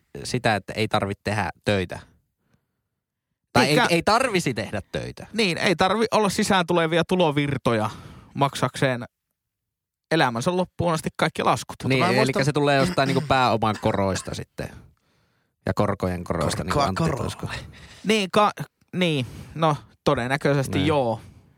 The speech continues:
Speaker 2: Silloinkahan ei ole taloudesta täysin kyllä riippumaton, mutta tämmöistä termiä käytetään yleensä siitä, että ei tarvi normaaleissa töissä käydä.
Speaker 1: Niin.
Speaker 3: No mä en muista mikä, oliko G T A vai Sims, niin siinä oli koonilla, oliko se joku Motherload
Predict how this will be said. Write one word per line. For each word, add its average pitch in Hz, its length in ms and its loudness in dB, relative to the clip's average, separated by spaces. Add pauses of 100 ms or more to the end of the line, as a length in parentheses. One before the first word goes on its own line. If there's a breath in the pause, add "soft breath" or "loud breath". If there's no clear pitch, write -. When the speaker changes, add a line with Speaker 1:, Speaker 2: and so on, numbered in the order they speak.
(140 soft breath)
Speaker 2:
Silloinkahan 135 640 2
ei 135 140 2
ole 135 140 0
taloudesta 127 680 2
täysin 117 380 0
kyllä 110 200 -2
riippumaton, 101 680 -4
mutta 101 340 -2 (280 loud breath)
tämmöistä 170 280 2
termiä 180 420 2
käytetään 139 420 2
yleensä 113 240 -2
siitä, 107 380 -2
että 101 240 -4 (400 soft breath)
ei 151 120 4
tarvi 139 320 0 (460)
normaaleissa 135 640 0
töissä 127 340 0
käydä. 107 300 0 (540 soft breath)
Speaker 1:
Niin. 107 320 -6
Speaker 3:
No 147 100 0
mä 175 120 2
en 208 60 0
muista 208 180 -2
mikä, 202 320 -2
oliko 151 180 0
G 139 80 -4 (200)
T - 60 -6 (140)
A 110 100 0
vai 113 160 0
Sims, 139 460 -4
niin 104 160 -8
siinä 135 120 -4
oli 123 120 -2
koonilla, 117 460 -2
oliko 120 160 -2
se 117 60 -2
joku 110 140 -4
Motherload 101 800 0